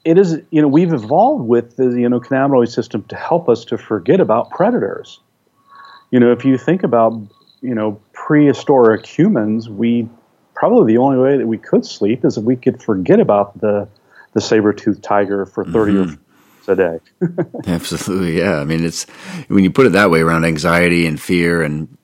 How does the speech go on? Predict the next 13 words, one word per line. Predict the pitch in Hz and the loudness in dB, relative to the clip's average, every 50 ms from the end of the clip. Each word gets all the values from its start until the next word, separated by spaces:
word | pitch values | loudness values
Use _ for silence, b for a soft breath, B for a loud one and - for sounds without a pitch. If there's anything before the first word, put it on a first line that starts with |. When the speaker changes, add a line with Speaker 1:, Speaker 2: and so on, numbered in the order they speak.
| _ - | _ -14
Speaker 2:
again, | - 90 - 90 85 | -12 -8 -6 -6 -6
if | 85 - - | -8 -8 -8
we | 85 80 80 - | -10 -10 -6 -4
have | 101 90 80 | -4 -4 -4
a | 80 76 | -4 -8
performance | - - 82 - 95 92 90 87 80 - | -8 -12 -8 -4 -4 -4 -4 -4 -6 -8
slant | - 95 95 101 107 101 - | -6 -4 -4 -4 -4 -4 -4
here, | 85 78 78 | -6 -6 -6
I | 78 | -6
mean, | 76 78 80 80 b b b b b b b b b b b _ _ _ _ _ _ _ _ _ | -6 -6 -8 -10 b b b b b b b b b b b _ _ _ _ _ _ _ _ _
you | 156 - | -12 -12
know, | 76 71 | -10 -8
obviously | 60 - - - - - 85 - | -10 -8 -8 -8 -6 -6 -8 -8